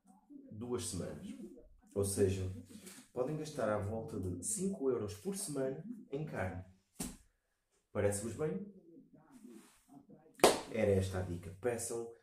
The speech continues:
comprem a vossa carne num açougue e peçam para aproveitar do saco cheio,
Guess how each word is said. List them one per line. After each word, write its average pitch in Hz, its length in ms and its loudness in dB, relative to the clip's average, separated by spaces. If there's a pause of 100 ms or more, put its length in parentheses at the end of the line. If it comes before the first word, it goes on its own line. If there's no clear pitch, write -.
(480)
comprem 117 320 2
a 110 40 2
vossa 113 260 2
carne 92 500 -2
num 139 260 0
açougue 135 480 0 (540)
e 113 500 -4
peçam 110 500 -4 (680)
para 113 340 -2
aproveitar 95 800 -4 (140)
do 92 180 -4
saco 98 560 -6
cheio, 117 500 -4